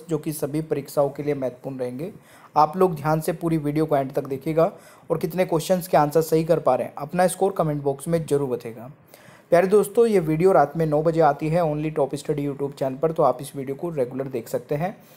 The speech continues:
पहला क्वेश्चन आपकी स्क्रीन पर है, किस जीव की संख्या संसार में सर्वाधिक है? अगर आपको आंसर पता है पहले से, तो कमेंट बॉक्स में ज़रूर बताना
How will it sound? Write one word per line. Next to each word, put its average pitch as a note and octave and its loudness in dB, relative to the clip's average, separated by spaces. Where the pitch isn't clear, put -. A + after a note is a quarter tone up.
पहला F3 8
क्वेश्चन G3 2
आपकी D#3 2
स्क्रीन D#3+ 0
पर F3 4
है, - -2
किस B3+ 6
जीव G#3 -2
की A#3+ -4
संख्या G3+ 4
संसार E3 4
में E3+ 2
सर्वाधिक C3+ -2
है? B2 -6
अगर C3+ 2
आपको D3+ 4
आंसर D#3 2
पता E3 2
है G#3 6
पहले F3 2
से, E3 -4
तो F#3 -2
कमेंट G3+ 4
बॉक्स D#3+ 0
में F3+ -4
ज़रूर C#3+ 0
बताना G#2 -10